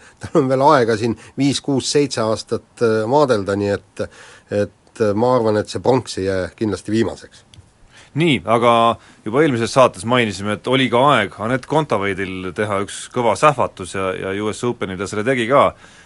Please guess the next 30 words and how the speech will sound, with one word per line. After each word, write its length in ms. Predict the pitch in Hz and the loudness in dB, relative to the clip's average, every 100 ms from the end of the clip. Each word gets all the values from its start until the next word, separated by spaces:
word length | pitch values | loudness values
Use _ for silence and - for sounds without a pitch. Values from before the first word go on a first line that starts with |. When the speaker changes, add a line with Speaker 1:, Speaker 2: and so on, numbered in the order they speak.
| - | -10
Speaker 2:
Ja 140 | 92 | 0
loogiline 560 | 110 110 101 101 101 101 104 | 0 0 -2 -4 -2 -2 -2
nii-öelda 180 | 101 | -6
tulem 380 | 92 151 139 98 | -4 2 2 2
sellel 240 | 107 101 104 | -2 -2 -2
oli 140 | 107 | -2
siis 140 | 101 - | -6 0
see, 220 | 147 117 | 2 4
et 100 | 101 | 2
Anett 220 | 110 113 - | -2 -2 -2
Kontaveit 460 | 127 107 104 107 | -4 -2 -2 -2
kerkis 320 | 117 110 110 113 | -2 -4 -4 -2
värskes 320 | 113 - 110 | -2 -6 -4
maailma 240 | 120 113 | -2 0
edetabelis 720 | 120 113 104 107 107 - - | 0 0 0 -2 -4 -10 -12
Eesti 460 | 107 117 113 120 117 113 - _ _ | -8 -6 -6 -4 -2 -4 -8 _ _
parimaks 400 | 120 123 113 113 | 2 2 0 -2
tennisistiks 640 | - 127 131 185 - 98 - | -2 0 0 -2 -4 -6 -2
Kaia 220 | 107 101 | 0 2
Kanepi 320 | 123 117 - | 0 0 0
asemele. 480 | 139 143 92 87 87 - _ - _ | -2 0 -4 -2 -4 -6 _ -20 _
Küsimus 400 | 110 92 92 95 | -10 -8 -6 -4
nüüd 160 | 117 104 | -2 0
on 160 | 101 | 0
vaid, 160 | 104 107 | 0 -2
kas, 400 | - 104 - - _ _ _ _ | -4 -6 -8 -14 _ _ _ _
kas 160 | 90 - | -12 -4
see 100 | 107 | -4
on 140 | 107 | -2
nüüd, 180 | 110 92 | -4 -6